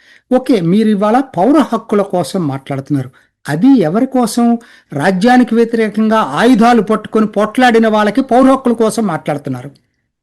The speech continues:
మీకు ఒక్కటి చెప్పండి, మీరందరూ కమ్యూనిస్టు ఐడియాలజీకి కొంత ప్రభావితమైన వాళ్ళు,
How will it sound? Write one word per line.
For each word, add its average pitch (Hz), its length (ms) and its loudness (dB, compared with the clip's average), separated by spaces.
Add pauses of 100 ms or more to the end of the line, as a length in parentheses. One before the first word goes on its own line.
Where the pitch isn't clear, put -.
(880)
మీకు 294 300 4
ఒక్కటి 277 300 0
చెప్పండి, 262 320 2
మీరందరూ 247 420 4
కమ్యూనిస్టు 254 1000 2
ఐడియాలజీకి 220 920 0 (680)
కొంత 214 200 0
ప్రభావితమైన 156 800 -2
వాళ్ళు, 117 200 -12